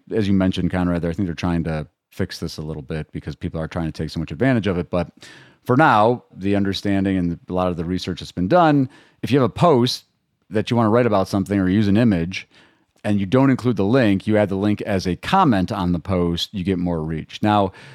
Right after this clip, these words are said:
again, this is kind of one where it's like, eh, I could go either way on it. I mean, I get the idea of reach, but from a user experience,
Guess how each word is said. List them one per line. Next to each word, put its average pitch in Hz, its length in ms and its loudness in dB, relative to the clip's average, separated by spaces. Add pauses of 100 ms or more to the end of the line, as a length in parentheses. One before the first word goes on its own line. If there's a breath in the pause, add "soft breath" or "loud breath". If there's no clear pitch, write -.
(280 loud breath)
again, 151 260 4
this 143 100 2
is 139 100 0
kind 139 180 4
of 120 80 2
one 120 240 4
where 110 100 4
it's 101 100 -4
like, 107 260 2
eh, 117 320 2
I 110 60 2
could 104 140 -2
go 107 120 4
either 98 200 2
way 98 180 2
on 95 220 0
it. 95 160 0
I - 60 -6
mean, 101 120 2
I 98 60 2
get 98 220 0
the 104 120 2
idea 95 320 0
of 82 160 -4
reach, 98 420 -2
but 90 280 0
from 113 100 -2
a 110 60 2
user 156 240 2
experience, 98 600 0